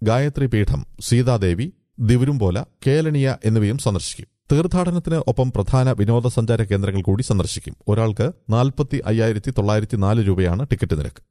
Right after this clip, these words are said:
വിമാനത്തിൽ ഇക്കോണമി ക്ലാസ് ടിക്കറ്റ്, ത്രീ സ്റ്റാർ ഹോട്ടലിൽ താമസം, എ സി വാഹനം,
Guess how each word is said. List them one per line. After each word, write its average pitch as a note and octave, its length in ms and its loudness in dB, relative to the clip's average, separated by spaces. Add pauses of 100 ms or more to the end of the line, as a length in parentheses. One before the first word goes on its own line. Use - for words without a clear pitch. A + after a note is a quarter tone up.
(200)
വിമാനത്തിൽ F3+ 460 2 (260)
ഇക്കോണമി D#3 420 0
ക്ലാസ് C3 280 -2
ടിക്കറ്റ്, A2 340 0 (140)
ത്രീ B2+ 180 0
സ്റ്റാർ D3+ 240 0
ഹോട്ടലിൽ A#2 400 0 (100)
താമസം, G#2 440 0 (280)
എ B2+ 120 2
സി C#3+ 220 0
വാഹനം, G#2 440 0